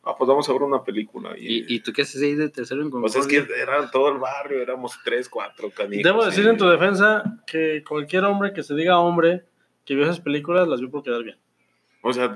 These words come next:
Speaker 1: estábamos
Speaker 3: Nada
Speaker 1: ahí
Speaker 3: más.
Speaker 1: por quedar bien con,
Speaker 3: Nada más.
Speaker 1: con las muchachas.
Speaker 2: No,
Speaker 1: Y
Speaker 2: es que
Speaker 1: yo
Speaker 2: tú,
Speaker 1: la
Speaker 2: tú,
Speaker 1: vi
Speaker 2: es que tú
Speaker 1: veinte
Speaker 2: dijiste
Speaker 1: minutos,
Speaker 2: por un
Speaker 1: mira,
Speaker 2: amigo,
Speaker 1: no,
Speaker 2: nada.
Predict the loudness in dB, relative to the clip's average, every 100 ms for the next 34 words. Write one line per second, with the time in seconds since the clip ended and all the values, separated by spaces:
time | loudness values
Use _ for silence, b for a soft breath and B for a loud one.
0 | -4 -2 2 4 6 4 2 0 0 0
1 | 0 -2 -6 -6 -2 2 2 2 -2 -4
2 | -12 _ _ _ _ -4 -4 -4 -6 -8
3 | -8 -10 -10 -16 -18 _ _ _ _ _
4 | -2 2 4 4 4 4 4 4 2 2
5 | 4 4 4 2 2 2 2 4 2 2
6 | 0 0 0 0